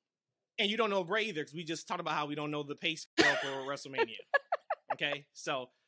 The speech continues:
Speaker 1: regardless, we'll revisit this in maybe another two weeks, but you guys know the real. So let's, let's get back to what we were talking about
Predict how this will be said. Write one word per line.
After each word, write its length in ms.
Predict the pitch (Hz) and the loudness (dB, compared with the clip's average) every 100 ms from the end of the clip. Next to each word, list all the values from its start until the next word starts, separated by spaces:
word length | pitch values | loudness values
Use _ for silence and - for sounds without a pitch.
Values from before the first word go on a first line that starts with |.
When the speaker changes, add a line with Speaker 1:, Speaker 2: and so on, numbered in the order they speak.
| - | -4
Speaker 1:
regardless, 500 | 262 277 247 202 185 | 4 8 8 8 4
we'll 200 | 226 381 | 4 4
revisit 340 | 339 285 240 | 6 4 2
this 160 | 214 208 | 2 0
in 60 | 202 | 2
maybe 200 | 208 180 | 2 2
another 280 | 180 175 | 2 0
two 200 | 147 196 | 0 -4
weeks, 360 | 156 127 110 - | -4 -4 -8 -10
but 140 | 151 165 | -6 0
you 80 | |
guys 280 | 247 190 151 | 6 6 6
know 160 | 147 139 | 0 -4
the 80 | 131 | -4
real. 320 | 135 127 120 | -6 -6 -2
So 140 | 214 | 4
let's, 180 | 214 277 | 6 6
let's 160 | 254 220 | 4 4
get 140 | 240 | 2
back 160 | 233 220 | 2 0
to 60 | |
what 100 | 196 196 | 0 2
we 60 | |
were 100 | 185 | 2
talking 240 | 175 185 170 | 2 0 2
about 340 | 156 151 147 | 2 2 2